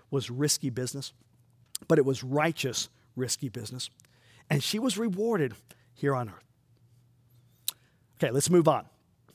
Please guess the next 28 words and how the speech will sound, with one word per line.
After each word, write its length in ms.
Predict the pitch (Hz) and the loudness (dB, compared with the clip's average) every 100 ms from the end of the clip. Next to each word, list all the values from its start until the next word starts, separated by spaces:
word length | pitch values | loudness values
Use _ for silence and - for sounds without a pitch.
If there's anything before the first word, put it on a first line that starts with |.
| _ _ _ | _ _ _
In 100 | 147 | -6
chapter 400 | 139 175 185 254 | 0 4 4 2
three, 400 | 247 220 220 156 147 - - - - | -2 4 4 4 2 -6 -20 -14 0
it's 160 | 147 | 2
time 240 | - 175 180 | 4 4 4
for 140 | 160 | 2
Israel 460 | 170 175 156 151 - - | 4 4 4 2 0 -8
to 80 | 143 | -10
cross 460 | - - 190 214 - | -6 4 6 6 4
the 120 | 226 | 2
Jordan 340 | 185 202 190 | 6 6 6
River 300 | 156 139 139 - - | 4 2 0 -2 -2
into 240 | 196 220 214 | 2 4 4
the 100 | 190 | 2
promised 460 | - 165 143 127 | 0 0 0 -2
land. 300 | 120 - - - _ _ - - _ | -6 -10 -18 -20 _ _ -20 -20 _
And 200 | 139 127 | -4 2
this 340 | 190 220 - - _ _ _ | 6 6 4 -2 _ _ _
is 160 | 156 139 | -2 2
what 160 | 151 | 0
we 80 | 135 | 0
read. 220 | 113 101 - _ _ _ _ _ - - _ _ - _ _ | -2 -8 -16 _ _ _ _ _ -20 -20 _ _ -20 _ _
Joshua 500 | - 190 233 254 233 - - | 4 6 6 6 4 4 0
started 400 | 190 180 175 156 | 6 6 6 4
early 380 | 180 220 226 233 | 6 8 8 6
the 120 | 196 | 4
next 220 | 196 - | 4 2
morning 360 | 151 131 127 | 0 0 0